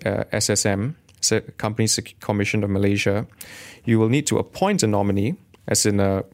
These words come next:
qualified insolvency practitioner.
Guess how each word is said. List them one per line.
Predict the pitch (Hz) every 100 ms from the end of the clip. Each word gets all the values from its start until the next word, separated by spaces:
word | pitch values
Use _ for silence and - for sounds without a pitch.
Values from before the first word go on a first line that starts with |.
| _ -
qualified | 110 107 107 117 110 110 -
insolvency | - - 110 107 110 -
practitioner. | 110 - - 113 110 107 98 135